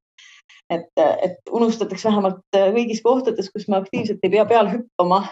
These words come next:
ära muru niitmine ja jäetakse alles lamapuitu, ümber kukkunud tüvesid, äh, pinda seentele, sammaldele, samblikele, väikenärilistele imetajatele, lindudele.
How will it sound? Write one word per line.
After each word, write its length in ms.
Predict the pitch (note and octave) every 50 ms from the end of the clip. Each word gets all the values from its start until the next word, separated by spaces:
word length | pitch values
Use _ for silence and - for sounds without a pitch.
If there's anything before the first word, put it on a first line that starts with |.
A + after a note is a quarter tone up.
| - - _ F#3+
ära 160 | F3+ F3+ F3+
muru 300 | G3+ A#3+ B3+ C4 A#3+ G3+
niitmine 460 | F#3+ F3 F3 - _ D#3+ E3 E3 F3+ F3+ - - _ _ -
ja 140 | F3 E3+
jäetakse 340 | F3+ F#3+ F#3 - F#3+ - - G3
alles 260 | F#3 F3 - F#3 - - - F3+ E3+
lamapuitu, 720 | F#3 G#3 G#3+ G#3+ F3+ - G3+ G3+ F#3+ - _ _ F3+ F3 E3+ E3+ F3 E3+ E3 D#3+ G3
ümber 220 | G3+ F#3+ F#3+ E3+
kukkunud 380 | D#3+ - - - F3+ F3 F3 -
tüvesid, 480 | - F#3 F3+ E3+ F3 F3 - F3 E3 - - _ _
äh, 300 | F3 E3+ E3+ E3+ E3+ E3+ - _ _ _ _ _ _ _ _ - - E3 D#3+ D#3+ D#3 E3 E3+
pinda 640 | G#3 F#3+ F#3+ F#3+ F3 F3 E3 E3 E3 E3 E3 D#3+
seentele, 640 | E3 - F#3 F#3 F#3 F#3 - E3+ D#3 D#3 D#3+ D#3 D3+ D#3 -
sammaldele, 560 | F#3+ F3+ F3+ F3 E3 D#3+ - F3 D#3+ D#3+ E3+
samblikele, 720 | E3+ F#3+ F#3 F3+ E3+ E3+ D#3+ - _ - D#3+ E3 E3 E3+ E3 D#3+ E3 E3+ - _ _ _ -
väikenärilistele 1300 | D#3+ E3+ F3+ F3+ F3 - E3+ D#3+ D#3 D#3 D3+ D3+ D3+ E3 F3 F3 D#3+ E3 D#3 D#3+ E3 - _ - E3+ F3
imetajatele, 800 | F3 D#3 D#3+ - _ E3 D#3+ D3+ D3+ - - - D#3+ D#3+ D#3+ E3 E3+
lindudele. 540 | E3+ E3+ D#3+ D#3+ - - D#3+ D#3+ D3+ D3+